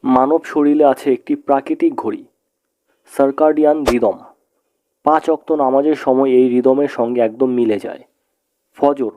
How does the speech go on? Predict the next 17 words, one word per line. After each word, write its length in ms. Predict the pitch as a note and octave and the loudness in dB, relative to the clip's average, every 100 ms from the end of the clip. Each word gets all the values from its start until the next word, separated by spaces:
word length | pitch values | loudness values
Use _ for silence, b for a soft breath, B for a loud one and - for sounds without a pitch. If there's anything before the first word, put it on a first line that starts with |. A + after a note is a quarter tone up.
| _ _ - | _ _ -12
ভোরের 320 | A2+ C#3 D#3 D3 | -2 2 2 0
শীতল 320 | - C#3+ D#3 C#3 | -4 0 0 2
বাতাস, 280 | C3 C3+ C3 - | 2 2 0 -2
সূর্যোদয়ের 600 | C3+ C3+ D3 C3+ C3 B2+ - _ A#2+ | -6 0 2 4 2 0 -6 _ -2
আলো 160 | B2 C#3 | 0 0
দেহে 260 | C3 B2 C#3 | -2 -4 -4
ভিটামিন 460 | A#2 C3 C#3 C#3+ A#2+ | -4 -4 -2 -4 -6
ডি 100 | A#2 C3+ | -8 -8
উৎপাদনে 540 | - - C3+ B2+ C#3 C3 | -8 -2 0 0 -2 -2
সাহায্য 300 | A2+ A2+ A2+ C3 | -2 -2 0 -2
করে। 240 | G#2 E2 - _ _ _ _ _ _ _ - - _ _ _ _ _ _ _ _ | -2 -10 -14 _ _ _ _ _ _ _ -6 -6 _ _ _ _ _ _ _ _
জোহর, 360 | C3+ C#3+ C#3 A2+ | 4 4 4 0
দুপুরে 360 | A#2+ B2+ D#3+ D#3 D3 | -2 -2 0 2 0
উত্তাপে 380 | - D3+ D3 D#3 | 0 -2 0 0
রক্তচাপ 520 | C3 - C3+ C3 C#3 A#2+ | -2 -2 -8 -4 -4 -2
বেড়ে 200 | A#2 A2+ | -2 -2
যায়। 220 | G#2+ F#2 | -6 -6